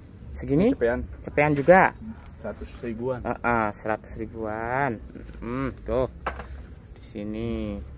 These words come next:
Speaker 1: Oke, nemu juga yang unik ya. Oh, Mega Sperma Sungai yang
Speaker 2: Ya.
Speaker 1: ekonomisnya ya.
Speaker 2: Ya,
Speaker 1: Kalau
Speaker 2: ekonomis.
Speaker 1: tadi kan yang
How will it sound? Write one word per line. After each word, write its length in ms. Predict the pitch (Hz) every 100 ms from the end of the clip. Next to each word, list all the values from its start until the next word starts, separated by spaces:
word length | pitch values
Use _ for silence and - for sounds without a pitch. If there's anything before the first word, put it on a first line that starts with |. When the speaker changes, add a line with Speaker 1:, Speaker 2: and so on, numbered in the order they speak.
| - -
Speaker 1:
Oke, 960 | 123 135 127 - - 135 131 131 127 120
nemu 320 | 117 110 110 110
juga 340 | 123 123 110
yang 160 | 107 -
unik 240 | 120 143
ya. 160 | - 170 - - - - - - - - _ _ _ _
Oh, 100 | 131 - - -
Mega 380 | 107 101 -
Sperma 540 | 104 - - 107 107 110
Sungai 420 | - - 117 131
yang 320 | 127 127 123 -
Speaker 2:
Ya. 140 | 85
Speaker 1:
ekonomisnya 480 | 98 143 151 202 165
ya. 160 | 131 147
Speaker 2:
Ya, 180 | - 87
Speaker 1:
Kalau 240 | 82 92 117
Speaker 2:
ekonomis. 100 | 107
Speaker 1:
tadi 160 | 120
kan 140 | 127 147
yang 160 | 135